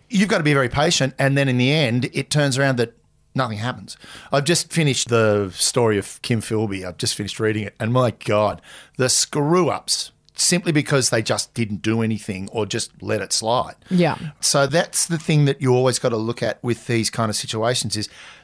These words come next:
Speaker 1: the police do have to react, but it's getting very nineteen eighty-four thought police at the moment with that idea of, "Well, we're gonna watch you because you might be somebody that could be a problem maybe in the future." That I don't think is good police resource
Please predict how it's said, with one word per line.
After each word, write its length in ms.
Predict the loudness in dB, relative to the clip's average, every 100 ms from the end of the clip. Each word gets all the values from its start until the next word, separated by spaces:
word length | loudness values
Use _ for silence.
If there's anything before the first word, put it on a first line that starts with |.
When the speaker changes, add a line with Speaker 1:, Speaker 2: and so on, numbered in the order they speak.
| -4
Speaker 1:
the 80 | -2
police 340 | 2 2 0
do 200 | 2 2
have 180 | 2 -2
to 80 | -2
react, 400 | 0 0 -2 -2
but 120 | 0
it's 200 | 0 0
getting 260 | 0 2
very 240 | 2 2 2
nineteen 440 | 0 0 -2 -4
eighty-four 500 | -4 -4 -6 -6 -6
thought 360 | -6 -2 0 -2
police 380 | -6 -6 -4 -6
at 80 |
the 80 | -4
moment 360 | -2 0 -2 -4
with 80 | -2
that 160 | 0
idea 320 | 0 2 2 2
of, 160 | 0 -6 -20 -20 -8
"Well, 140 | 0 2
we're 100 | 2
gonna 240 | 2 2
watch 460 | 0 0 0 0 0
you 100 | 0
because 400 | -2 -2 -4 0
you 160 | 0
might 260 | 2 0 -2
be 80 | -2
somebody 440 | -2 0 0 0
that 180 | -2 -6
could 220 | -4 -2
be 80 | 0
a 60 | -2
problem 440 | -2 -2 -2 -2
maybe 360 | -2 -4 -4 -4
in 80 | -6
the 80 |
future." 460 | -6 -6 -4 -8 -12 -16 -20 -20 -16
That 460 | -12 -4 0 0 0
I 120 | -2 -2
don't 300 | -2 -4 -4
think 280 | -8 -6
is 140 | -6 -4
good 220 | -6 -8
police 340 | -4 -4 -4
resource 360 | -4 -4 -4 -6